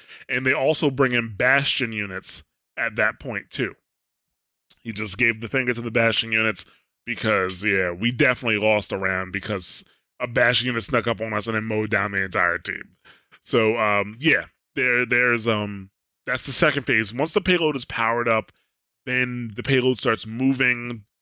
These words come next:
on the normal route toward the power plant. This is when they introduce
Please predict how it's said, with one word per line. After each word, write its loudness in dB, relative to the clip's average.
on -10
the -4
normal 0
route -2
toward 2
the -2
power 0
plant. -2
This 2
is 0
when 2
they 6
introduce 0